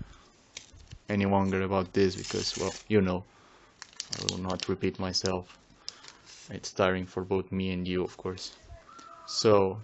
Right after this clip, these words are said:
Yasmin Kurtic from Slovenia, uh, Slovenia, right? Uh, Vangelis Moras from Greece, Nemanja Matic from Serbia.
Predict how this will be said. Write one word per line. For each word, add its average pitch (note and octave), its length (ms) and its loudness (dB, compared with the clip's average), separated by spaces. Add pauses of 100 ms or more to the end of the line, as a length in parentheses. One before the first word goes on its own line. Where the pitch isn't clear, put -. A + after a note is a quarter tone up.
(120)
Yasmin A2+ 560 4
Kurtic A2+ 680 0
from G2+ 640 -2 (840)
Slovenia, B2+ 1040 0 (1500)
uh, G1+ 300 -14
Slovenia, F#2+ 680 -2
right? F#2+ 420 -4 (1000)
Uh, F#2+ 340 -2
Vangelis G#2+ 840 2
Moras G#2 480 4
from F#2 520 -4
Greece, G#2+ 760 -2 (1800)
Nemanja G#2+ 480 4
Matic G#2 720 0
from G2+ 500 -2
Serbia. G#2 880 2